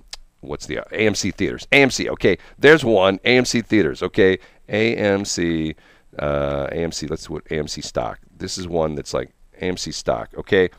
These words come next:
It's up to forty point seven eight, okay, closed to forty point seven eight yesterday. Okay, if you look at the one-year trend,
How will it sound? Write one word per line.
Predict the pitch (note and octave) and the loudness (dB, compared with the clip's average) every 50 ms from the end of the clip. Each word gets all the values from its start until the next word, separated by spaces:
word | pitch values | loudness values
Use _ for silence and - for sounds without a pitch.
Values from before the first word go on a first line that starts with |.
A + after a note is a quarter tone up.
| - _ _ - _ _ _ _ | -18 _ _ -20 _ _ _ _
It's | G2+ G#2 - - | -4 -2 6 6
up | - A#2 - - | 6 6 6 2
to | - | -4
forty | - - - B2+ B2+ B2+ B2+ B2 A#2+ A#2 - _ _ _ _ _ _ _ _ _ _ | -10 0 2 4 4 6 4 2 0 -2 -6 _ _ _ _ _ _ _ _ _ _
point | - - A#2 G#2+ G2 E2 | -2 0 2 2 2 0
seven | - - - A2+ G#2+ G#2 G2 | -2 0 2 4 4 4 4
eight, | F#2 E2 C2+ A#1 - | 2 2 2 0 -4
okay, | F2 - - F#2+ F2 | -10 -6 -4 -4 -4
closed | - - G2+ F#2+ F#2 - | 0 2 2 2 2 0
to | - | -6
forty | - - G2+ G2+ G2 | -6 -2 0 0 0
point | F#2+ - - F#2 E2 | 0 -2 -2 -2 -2
seven | - - F#2+ E2+ E2 F2 | 0 0 2 2 2 0
eight | E2+ - | -2 0
yesterday. | - D#2 D2+ - - C#2+ B1+ B1 | -2 -2 -2 -2 -6 -8 -8 -10
Okay, | - - A2 | -6 -2 -2
if | G#2 - | -2 -2
you | F#2+ F#2+ | -2 -2
look | G2+ B2+ C#3 - | -2 -2 -2 -2
at | A2 | -4
the | A2 | -4
one-year | F#2+ F#2 G#2 A#2 B2 A#2+ A2+ A2+ A2+ | -4 0 2 2 2 2 0 -2 -2
trend, | A2+ - - - - A2+ A2+ A2 F#2+ E2+ D#2+ D#2+ D#2 | -4 -6 -8 -4 0 2 2 4 2 2 0 -4 -8